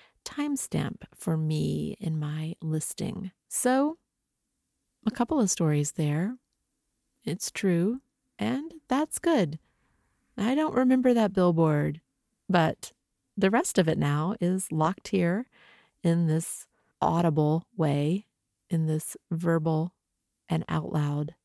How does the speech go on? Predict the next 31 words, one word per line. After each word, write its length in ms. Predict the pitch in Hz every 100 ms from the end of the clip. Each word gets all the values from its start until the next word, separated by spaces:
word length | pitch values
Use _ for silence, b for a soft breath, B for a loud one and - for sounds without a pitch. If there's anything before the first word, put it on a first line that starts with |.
| _ -
story. 580 | - 147 135 - 180 _ _ -
As 240 | 202 196 -
always, 400 | 185 185 180 175
I'm 220 | - 175 -
Amy, 500 | 180 180 175 165 156 -
and 280 | 165 165 170
you 120 | 175
can 120 | 185
reach 300 | 196 226 -
me 160 | 208 -
at 300 | 175 170 -
creativity 600 | - 196 185 - 175 175
matters 360 | 156 156 156 -
podcast 720 | 160 156 - 156 151 - 165
at 80 |
gmail 400 | 175 160 156 151
dot 220 | 147 143 -
com. 480 | 160 156 185 226
The 100 | 208
show 220 | 180 202 202
notes 340 | 202 - -
are 100 | 175
available 600 | 165 160 160 156 160 156
on 240 | 160 156 156
the 160 | 156 151
creativity 640 | - 185 175 - 165 165
matters 680 | 156 147 151 156 151 151 - _ _
podcast 680 | - 160 - 170 156 - - -
dot 220 | 151 -
com 400 | - 156 156 151 -
website. 760 | 151 143 - - 196 311 -